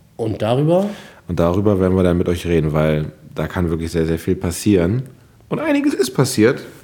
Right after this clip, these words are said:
Speaker 2: Und da wollen wir mit euch drüber reden. Und, ähm, es gibt auch viele, die uns gewarnt haben und meinten, "Nein, nicht impfen." Also es gibt ja immer diese Anti-Impf-Leute und die Pro-Impf-Leute. Und da kann man auch mal, auch wenn ich jetzt Pro-Impf, ein Pro-Impf-Boy bin, kann man mal die, äh,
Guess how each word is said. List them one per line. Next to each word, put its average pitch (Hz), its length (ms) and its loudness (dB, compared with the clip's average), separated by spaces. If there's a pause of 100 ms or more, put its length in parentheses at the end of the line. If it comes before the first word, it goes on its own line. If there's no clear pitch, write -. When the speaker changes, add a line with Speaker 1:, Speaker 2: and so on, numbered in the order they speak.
(440)
Speaker 2:
Und 104 160 -2
da 104 80 0
wollen 104 140 2
wir 104 60 4
mit 104 100 2
euch 98 140 2
drüber 104 240 2
reden. 95 240 4
Und, 90 220 -2
ähm, 90 240 0 (540)
es 98 120 -14
gibt 123 140 0
auch 104 80 2
viele, 113 260 2
die 101 100 2
uns 95 180 2
gewarnt 87 320 0
haben 87 100 -2
und 85 60 -2
meinten, 82 220 -2
"Nein, - 260 -2
nicht - 200 -4
impfen." 185 420 2
Also 98 140 2
es 92 100 -2
gibt 101 140 -2
ja 104 80 6
immer 95 160 4
diese 87 480 2
Anti-Impf-Leute 104 720 2
und 95 160 0
die 90 60 0
Pro-Impf-Leute. 87 680 0
Und 95 120 0
da 123 60 2
kann 139 160 0
man 127 120 2
auch 107 120 -2
mal, 98 300 2 (320)
auch 98 120 -6
wenn 87 140 0
ich 85 100 -4
jetzt 95 160 -4
Pro-Impf, 95 500 0 (360)
ein 80 240 -2
Pro-Impf-Boy 95 680 0
bin, 85 300 0 (380)
kann 110 140 0
man 98 140 2
mal 85 320 2
die, 78 400 0
äh, 76 540 -2